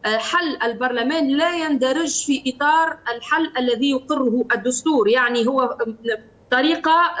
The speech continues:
لا ينص عليها الدستور، وبالتالي ليس لقيس سعيد أن يلتزم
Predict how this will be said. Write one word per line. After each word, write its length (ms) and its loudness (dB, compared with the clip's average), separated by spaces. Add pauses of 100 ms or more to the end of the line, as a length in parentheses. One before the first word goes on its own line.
(100)
لا 420 2
ينص 400 -2
عليها 440 2
الدستور، 540 0
وبالتالي 760 2 (160)
ليس 300 2
لقيس 460 2
سعيد 260 2 (100)
أن 120 2
يلتزم 560 2